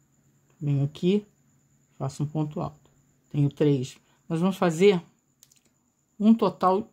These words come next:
de oito argolinhas, exatamente como essa. Bom, pessoal, feitos os oito, ó,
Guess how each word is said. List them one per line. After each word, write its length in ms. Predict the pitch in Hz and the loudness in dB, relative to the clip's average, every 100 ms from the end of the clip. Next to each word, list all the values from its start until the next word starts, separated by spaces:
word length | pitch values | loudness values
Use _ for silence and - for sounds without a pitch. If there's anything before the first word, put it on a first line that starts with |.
| - | -16
de 300 | 175 208 254 - _ | -4 -4 -4 -10 _
oito 540 | 160 165 180 202 233 - | -2 0 0 -2 -8 -2
argolinhas, 720 | 175 175 165 156 165 180 - - | -2 0 -2 0 -2 -4 -8 -14
exatamente 540 | 151 156 180 180 175 175 | -6 -4 -2 -2 -4 -4
como 220 | 196 202 | -8 -6
essa. 340 | 123 - - _ _ _ _ _ _ _ _ _ _ _ _ _ _ _ _ _ - | -8 -12 -20 _ _ _ _ _ _ _ _ _ _ _ _ _ _ _ _ _ -2
Bom, 160 | 190 147 | 0 0
pessoal, 400 | 147 143 - - _ _ | -2 -10 -16 -20 _ _
feitos 540 | - 185 170 170 175 | -6 -4 -2 -2 -4
os 60 | 156 | 0
oito, 320 | 165 226 - | 0 -2 -4
ó, 80 | - | -12